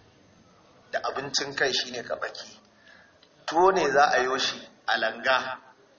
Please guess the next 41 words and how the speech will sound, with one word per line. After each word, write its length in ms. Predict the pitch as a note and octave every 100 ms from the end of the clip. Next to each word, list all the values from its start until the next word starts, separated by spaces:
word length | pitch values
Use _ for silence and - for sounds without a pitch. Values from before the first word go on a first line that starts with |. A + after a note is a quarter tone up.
| _ _ _ _ _ _
sai 300 | - - C#3+
a 380 | B2 A#2 A#2+ - - _ _ _ _ _ -
kwakwaɓo 520 | - E3+ F#3+ F3+ F3 E3+
shi, 120 | F3
sai 180 | - D3
a 80 |
sa 200 | - C#3+ C#3
su 120 | D3+
o 300 | - C3+ C#3+
a 60 | A#2+
leda, 300 | A#2+ A#2+ G#2+
sai 160 | - -
a 100 | -
kawo 420 | - C3+ D3+ D3+
a 80 | B2 C#3
ajiye 480 | C3+ A#2+ B2 B2+ - - - - _ -
gudunmawa, 520 | - D3 B2 A#2+ B2
sai 140 | B2+
a 100 | - -
tara 400 | D3 D#3 C3+ A2+
shi 160 | A2
a 240 | - - -
samu 280 | A2 A2+
wani 120 | C3+ C3+
ɗaki, 320 | C#3+ C#3 C#3
a 40 | B2+
nan 140 | C3
za 80 | C#3+
a 60 | B2+
dinga 240 | B2+ A#2+
tarawa. 680 | - C3 B2+ A2 C#3+ - C#3+ - - - - -
Wannan 360 | A#2 D#3+ C#3+ B2+
tuwon 220 | C3+ C#3+ - -
shi 140 | -
za 120 | D3+
a 100 | C#3 C3
dinga 240 | C#3 C3+ -
ɓantara 520 | C3+ C3+ D3+ C3+ A#2+
ana 180 | C3+ B2
yin 200 | B2 A#2+
miya, 180 | B2+